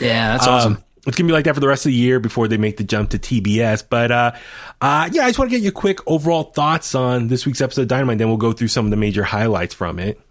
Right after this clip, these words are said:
Speaker 1: I thought it was a good show. I enjoyed it. Um, I was actually at the second ever Dynamite in that same venue in Boston
Speaker 2: Oh,
Speaker 1: two
Speaker 2: yeah.
Speaker 1: years ago. So it was great to be back for it. Um, we kinda talked about it a little bit before we got started here, but good wrestling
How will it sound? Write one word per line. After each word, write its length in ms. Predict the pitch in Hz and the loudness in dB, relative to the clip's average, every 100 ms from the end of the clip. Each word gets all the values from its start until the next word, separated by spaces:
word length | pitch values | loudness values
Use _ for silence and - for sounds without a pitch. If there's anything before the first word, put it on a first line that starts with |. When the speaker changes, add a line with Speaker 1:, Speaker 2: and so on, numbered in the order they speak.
| _ _ _ _ - 196 | _ _ _ _ -10 -4
Speaker 1:
I 60 | |
thought 120 | 262 | 0
it 40 | 294 | 2
was 100 | 262 | 2
a 20 | |
good 120 | 269 | 2
show. 320 | - 247 277 | 2 2 0
I 160 | - 135 | 0 0
enjoyed 440 | 180 139 143 170 | 2 2 2 2
it. 180 | 127 95 | 0 0
Um, 300 | 107 110 110 | 0 0 2
I 80 | 104 | 0
was 200 | 135 139 | 0 0
actually 340 | 156 160 151 | 0 0 0
at 100 | 147 | 0
the 80 | 127 | 0
second 340 | 151 156 151 151 | 0 0 0 -2
ever 140 | 147 | -2
Dynamite 460 | 135 139 139 143 - | 0 0 0 -2 -2
in 100 | 127 | -2
that 160 | 123 | -2
same 260 | - 139 135 | 0 0 0
venue 280 | 123 135 135 | 0 0 0
in 80 | |
Boston 420 | 120 117 123 - 135 | 0 0 0 0 0
Speaker 2:
Oh, 60 | |
Speaker 1:
two 160 | - 131 | 0 0
Speaker 2:
yeah. 60 | 117 | 0
Speaker 1:
years 220 | 123 131 | 0 0
ago. 320 | 143 160 190 _ - - | 0 -2 -4 _ -16 -4
So 180 | 147 | 0
it 40 | 139 | 2
was 180 | 135 117 | 0 0
great 300 | 127 117 131 | -2 -2 -2
to 100 | 139 | -2
be 100 | 127 | -2
back 360 | 104 104 - | -2 -2 -4
for 260 | - 156 160 | -4 0 0
it. 200 | 165 - | -2 -2
Um, 600 | 117 110 113 110 107 101 120 | 0 0 0 0 -2 -2 -2
we 140 | 131 | -4
kinda 240 | - 139 | -2 -4
talked 200 | 127 123 | -2 -4
about 80 | 120 | -2
it 40 | 117 | -2
a 20 | |
little 80 | 123 | -2
bit 140 | 113 | -2
before 240 | 104 117 127 | -4 -4 -4
we 60 | |
got 120 | 113 | -2
started 300 | - 139 156 | -2 0 0
here, 100 | 113 | 0
but 220 | 104 110 - _ _ _ - | 0 -2 -6 _ _ _ -4
good 160 | 165 | 0
wrestling 640 | 175 165 165 185 180 202 | 0 0 0 0 2 0